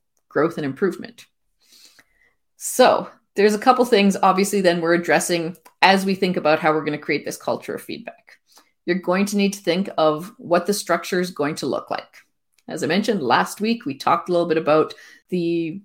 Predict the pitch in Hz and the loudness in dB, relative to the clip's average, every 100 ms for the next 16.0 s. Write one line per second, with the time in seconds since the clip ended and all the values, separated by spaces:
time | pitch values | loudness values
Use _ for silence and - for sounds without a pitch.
0 | _ 190 208 294 285 - 156 175 180 170 | _ 2 4 4 2 0 0 2 2 0
1 | 165 - 127 - 151 156 294 - - - | -2 -4 -10 -6 -2 0 0 -4 -12 -4
2 | 165 254 - 127 127 - _ _ - 196 | -2 -2 -2 -2 -2 -6 _ _ -6 -2
3 | 190 185 170 170 202 104 123 117 113 - | 0 2 0 -2 -6 -4 -2 0 0 0
4 | - 135 - _ - 180 180 170 214 233 | -2 -6 -6 _ -16 -8 -6 0 2 4
5 | 160 147 - 156 156 165 143 131 - 123 | 2 -2 0 0 0 -4 -4 -4 0 -2
6 | - - 113 - - 156 143 120 87 - | -2 -6 -6 -4 -4 -4 -2 -4 -6 -10
7 | - _ _ _ _ _ - 196 220 208 | -16 _ _ _ _ _ 0 4 6 4
8 | 220 226 233 220 196 - 247 285 202 - | 4 0 -2 0 -2 0 0 2 0 2
9 | 202 - 214 196 202 190 190 180 190 202 | 0 0 -4 -4 -2 0 0 0 0 0
10 | 190 180 - - - - - _ _ _ | 2 0 -2 -8 -8 -10 -16 _ _ _
11 | _ - - 202 180 180 180 185 160 - | _ -18 -4 0 2 2 2 2 0 -2
12 | 170 180 - - - _ - 180 180 196 | -2 -2 -6 -12 -16 _ -6 0 2 4
13 | 202 190 180 190 202 185 175 180 185 165 | 4 4 2 -2 -2 2 4 2 0 -4
14 | 170 170 175 160 175 156 151 - - - | 0 0 0 -2 -2 -2 -2 -6 -10 -10
15 | - 117 160 120 101 - - - - | -8 -10 -8 -6 -8 -10 -16 -14 -14